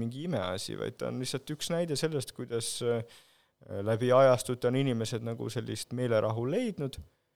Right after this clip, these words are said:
Kes tahab, eh, võib seda kindlasti proovida, kelle sobib, võib seda nagu teha, aga otseselt jällegi ma ei, ma ei, ma ei ütleks, et peaks nagu kohe esimese asja näiteks palju raha välja andma mingi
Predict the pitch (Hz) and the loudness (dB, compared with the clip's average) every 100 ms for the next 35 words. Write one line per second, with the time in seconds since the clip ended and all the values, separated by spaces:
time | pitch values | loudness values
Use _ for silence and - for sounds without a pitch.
0 | _ _ _ _ - 127 123 107 - - | _ _ _ _ -4 0 2 0 -4 -16
1 | - 92 90 - _ 101 - - 113 110 | -8 -6 -6 -12 _ -20 -12 -8 -4 -2
2 | 101 - - 196 165 120 110 - _ - | -4 -6 -2 0 2 0 -2 -6 _ -8
3 | 104 104 - 151 131 113 101 - - - | 0 0 2 2 0 0 -2 -4 -8 -6
4 | 104 110 107 196 175 104 104 110 113 104 | -6 -6 -4 -2 0 0 2 0 0 -4
5 | 95 - - - 107 101 107 98 98 - | -6 -10 -16 -2 0 2 2 2 2 -2
6 | 92 101 - 110 110 117 - 92 - 110 | -2 -2 0 2 2 2 -6 -12 -2 0
7 | 104 101 101 95 - _ - 120 110 101 | 0 -4 -6 -8 -12 _ -2 0 0 0
8 | 113 - 104 101 - 110 107 110 123 101 | -2 -2 -4 -4 2 2 4 6 6 6
9 | 101 101 95 95 95 98 95 | 4 2 0 0 -4 -4 -8